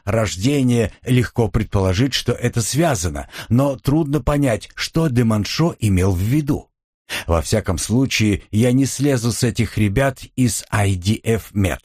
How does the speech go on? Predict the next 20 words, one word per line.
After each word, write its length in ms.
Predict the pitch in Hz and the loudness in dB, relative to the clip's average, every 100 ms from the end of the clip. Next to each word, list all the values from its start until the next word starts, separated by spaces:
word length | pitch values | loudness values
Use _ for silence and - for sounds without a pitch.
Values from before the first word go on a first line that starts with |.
| - _ _ _ _ _ - - 92 | -18 _ _ _ _ _ -10 -4 2
Я 180 | 92 | 2
попросил 560 | 82 92 90 87 113 104 | 2 0 0 0 0 2
у 60 | 101 | 2
них 220 | 101 - | 0 -2
список 500 | - 113 101 104 - | -4 -2 0 -2 -2
персонала, 760 | 110 - 123 131 127 69 67 - - | -2 0 0 0 0 -2 -6 -12 -8
а 160 | 87 87 | -2 2
они 240 | 98 151 | 4 2
вдобавок 720 | 110 87 90 90 85 78 - - 90 | 0 -2 0 0 -2 -4 -12 -14 -4
дадут 520 | 104 113 175 - 131 | -2 0 -2 -2 -2
мне 160 | 147 | -2
список 520 | 127 - 147 127 131 - | -2 -2 -2 -2 -6 -4
клиентов 640 | 131 120 120 123 123 98 | 0 2 2 0 -2 -2
Деманшо. 680 | 113 107 95 - 69 64 _ _ _ _ _ - - - | 0 2 0 -2 -6 -8 _ _ _ _ _ -12 -10 -2
Те, 140 | 110 | -2
кто 200 | - 98 | 0 -2
присутствовал 760 | - 95 - 110 - - 92 90 | 0 0 0 -2 -2 -2 0 2
на 140 | 95 | 2
краю 360 | - 90 92 92 | 0 2 2 2
ямы 480 | 85 117 123 87 | 2 2 2 -2